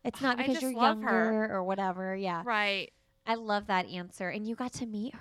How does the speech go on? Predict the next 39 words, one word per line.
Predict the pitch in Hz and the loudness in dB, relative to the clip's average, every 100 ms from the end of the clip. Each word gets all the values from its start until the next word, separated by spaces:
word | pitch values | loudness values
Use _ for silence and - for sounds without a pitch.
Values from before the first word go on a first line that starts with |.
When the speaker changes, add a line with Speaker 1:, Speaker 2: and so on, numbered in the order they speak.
| - | -10
Speaker 1:
her. | 190 185 - 214 _ - | -8 -8 -14 -20 _ -2
Speaker 2:
I | 240 | -2
did. | 233 294 302 | 0 0 2
And | 240 | 0
she | - 254 | -2 -4
was | 247 233 | -4 -4
just | - - 208 220 - - | -6 0 2 0 -8 -16
like | 202 214 214 - | -4 -2 -2 -4
that | 165 147 - | -4 -4 -8
in | - 196 | -10 -10
person. | - 180 175 - - 190 _ _ _ _ _ _ _ _ _ _ - | -6 -8 -8 -12 -14 -18 _ _ _ _ _ _ _ _ _ _ -8
Speaker 1:
Oh, | 226 214 214 | -6 -4 -6
my | 220 240 - _ | -8 -10 -12 _
goodness. | - - - 131 113 | -8 -8 -8 -10 0
Speaker 2:
And | 214 240 | 2 6
Al | 214 214 | 8 8
Roker. | 202 190 - 185 | 6 2 0 0
I'm | 175 185 | 2 2
a | 185 | -2
huge | 185 214 185 180 | -6 -4 -4 -2
Al | 180 | -2
Speaker 1:
Oh, | 175 | 2
Speaker 2:
Roker | 220 | 4
Speaker 1:
I | 214 196 185 | 4 4 2
love | |
Speaker 2:
fangirl, | 170 170 160 185 185 - | 0 0 2 2 2 2
and | 180 | 0
Speaker 1:
Al. | 175 | -2
Speaker 2:
I | 175 | -2
got | 175 160 | -4 -4
a | |
picture | - 156 - 147 | -6 -14 -12 -12
with | 165 | -10
Al. | 151 147 160 - | -10 -10 -10 -4
Speaker 1:
Oh, | - | 2
Speaker 2:
Yeah. | 240 240 | 4 4
Speaker 1:
I | 233 | 2
love | 220 214 208 | -2 -2 0
Al. | - | 6